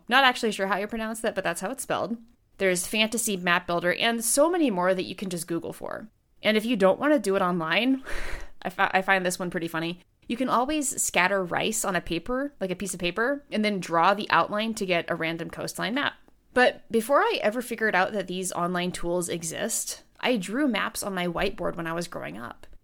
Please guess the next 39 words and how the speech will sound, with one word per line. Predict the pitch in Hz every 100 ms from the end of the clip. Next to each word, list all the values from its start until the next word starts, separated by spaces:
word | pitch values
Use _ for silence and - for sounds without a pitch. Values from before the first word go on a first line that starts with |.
| _ 190
I |
had | 220 294 254
one | 190 202
of | 196
those | 185 180 -
two | - 226 220
foot | 214 - -
by | 180
three | 180 - 185
foot | - 190 -
wall | 170 170 170
mounted | 170 175 180 160
whiteboards | 147 - 190 202 208
in | 196
my | 175
bedroom | 147 170 196
as | 196
a | 220
kid, | 247 254 277 277 -
and | 202 196
I | 180
remember | 294 233 254 220 165
drawing | 170 170 202 180 123
random | 143 170 196 185
landmass | 165 170 180 170 156 180 -
shapes | 143 165 - -
on | 214
it | 240 247 214
<laughs> |
for | - - 196
my | 196
world. | - - - - _
I | 185
still | 339 359
have | -
pictures | 220 - 175 165
of |
those | 156 160 165
maps. | 131 - -